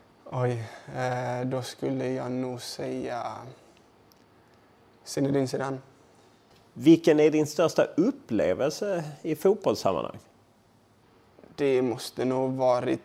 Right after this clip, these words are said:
Speaker 1: det som precis hände.
Speaker 2: Vilken är din största merit som fotbollsspelare?
Speaker 1: Det som precis hände.
Speaker 2: Det vill säga landslaget, helt
Speaker 1: Ja.
Speaker 2: enkelt. Eh, jag utgår från att du har ett favoritlag. Vilket är det och varför?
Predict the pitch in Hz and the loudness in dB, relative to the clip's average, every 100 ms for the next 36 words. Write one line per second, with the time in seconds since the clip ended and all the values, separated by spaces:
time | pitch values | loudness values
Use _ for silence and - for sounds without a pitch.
0 | - 135 - 139 135 131 135 139 127 - | -4 -4 -4 -8 -6 -6 -6 -6 -10 -14
1 | - _ _ _ _ _ _ _ _ _ | -20 _ _ _ _ _ _ _ _ _
2 | _ _ _ _ _ _ _ _ _ _ | _ _ _ _ _ _ _ _ _ _
3 | - 120 135 135 135 120 120 117 120 117 | -12 0 0 4 6 8 6 6 4 2
4 | 117 - 127 - 123 123 123 113 175 175 | 2 2 2 2 2 4 4 4 2 -2
5 | - - - - - 104 120 117 95 - | -10 -20 -20 -14 -8 0 0 0 -4 -4
6 | 73 - 90 - _ _ _ _ - 135 | -8 -8 -14 -20 _ _ _ _ 0 0
7 | 139 139 131 143 - - 139 135 - - | 2 0 2 -2 0 2 2 0 -8 -20
8 | _ 127 120 139 123 117 131 123 - 104 | _ -4 2 6 6 6 4 4 0 -2
9 | 87 98 90 - - 143 - - - - | -2 -2 -4 -2 0 0 -2 -12 -18 -16
10 | - - - - 110 101 85 147 160 170 | -18 -20 -20 -6 -4 -4 0 4 6 4
11 | 170 135 143 139 135 139 131 143 127 139 | -2 -2 -2 -2 -2 -2 0 -2 0 -4
12 | 139 123 123 120 127 117 127 120 113 110 | -4 -4 -2 -2 -4 -2 -2 0 -2 0
13 | 120 107 - 104 | 0 0 -2 -10